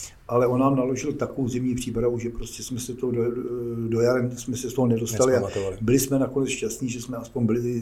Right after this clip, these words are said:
Speaker 1: skončili na třetím místě.
Speaker 2: Hmm. Vzpomínáš si na svůj první gól?
Speaker 1: Vzpomínám, tak mám takové věci v paměti. První gól jsem dal v Ostravě,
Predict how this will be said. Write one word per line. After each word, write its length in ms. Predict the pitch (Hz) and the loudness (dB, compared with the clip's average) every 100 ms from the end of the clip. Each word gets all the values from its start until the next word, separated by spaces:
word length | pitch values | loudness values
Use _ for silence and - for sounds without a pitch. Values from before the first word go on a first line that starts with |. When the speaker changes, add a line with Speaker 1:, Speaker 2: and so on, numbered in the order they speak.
| 120 | -4
Speaker 1:
skončili 400 | - 113 107 117 | -4 -2 0 -2
na 60 | 101 | -2
třetím 300 | 113 - 110 | -6 -4 -6
místě. 240 | 107 113 | -6 -8
Speaker 2:
Hmm. 280 | 101 98 95 - - - - - | -8 -8 -8 -16 -20 -20 -20 -10
Vzpomínáš 400 | - 120 127 127 | 0 2 2 2
si 100 | 143 | 2
na 80 | 120 | 0
svůj 160 | 127 | 0
první 260 | 117 117 120 | 0 0 2
gól? 240 | 120 170 - - - - - - - - - - - - - - - | 4 2 0 -14 -20 -20 -20 -20 -20 -20 -16 -16 -16 -16 -18 -20 -18
Speaker 1:
Vzpomínám, 540 | - 139 160 196 190 170 | 10 12 12 8 8 8
tak 200 | 170 156 | 6 6
mám 160 | 151 | 2
takové 240 | 151 165 156 | 2 2 2
věci 200 | 151 175 | 2 2
v 40 | |
paměti. 340 | 131 143 147 | 2 2 0
První 280 | 143 139 151 | 2 2 4
gól 180 | 151 151 | 4 4
jsem 180 | 170 165 | 4 4
dal 160 | 170 151 | 6 8
v 100 | 143 | 6
Ostravě, 800 | 113 147 147 156 160 165 165 | 4 8 8 12 12 12 6